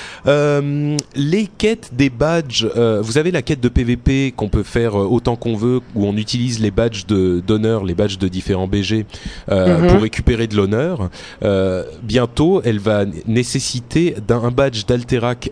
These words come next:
Speaker 1: aussi. Euh, ceux qui connaissent la quête sauront de quoi je parle. En fait, il y avait besoin que de quatre badges, mais pas de, de celui d'Alterac. Euh,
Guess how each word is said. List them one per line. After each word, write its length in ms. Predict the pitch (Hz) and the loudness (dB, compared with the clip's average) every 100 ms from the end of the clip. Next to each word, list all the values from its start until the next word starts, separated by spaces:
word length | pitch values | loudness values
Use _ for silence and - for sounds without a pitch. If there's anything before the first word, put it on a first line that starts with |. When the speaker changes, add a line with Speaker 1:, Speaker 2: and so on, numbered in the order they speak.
| - | 0
Speaker 1:
aussi. 420 | 120 - 123 - - - - - - | 0 0 -4 -6 -14 -20 -20 -10 -4
Euh, 100 | 80 | -2
ceux 160 | - | -2
qui 180 | 104 107 | -2 -6
connaissent 380 | - 107 107 - | -2 0 0 0
la 120 | 98 | -2
quête 220 | - 101 | -2 -4
sauront 260 | - 92 95 | 0 -2 0
de 100 | 87 | -2
quoi 160 | - 82 | -2 -2
je 80 | |
parle. 260 | - 123 127 | 0 0 -2
En 140 | 87 | -4
fait, 220 | 85 98 - | -4 -2 -2
il 20 | |
y 20 | |
avait 140 | 85 | -2
besoin 300 | 82 87 95 | -2 -2 -2
que 120 | 98 90 | -4 -4
de 120 | 87 | -2
quatre 300 | - 101 95 | 0 -2 2
badges, 340 | 104 95 82 | 0 0 -4
mais 100 | 82 | -6
pas 200 | 80 98 92 - | -2 -2 -4 -10
de, 200 | 85 85 | -4 -4
de 140 | 80 90 | -2 -4
celui 240 | - 90 | -2 -4
d'Alterac. 480 | 87 82 85 131 - - - - - - - | -4 -4 -4 -6 -10 -16 -12 -12 -12 -18 0
Euh, 240 | 104 101 | 2 4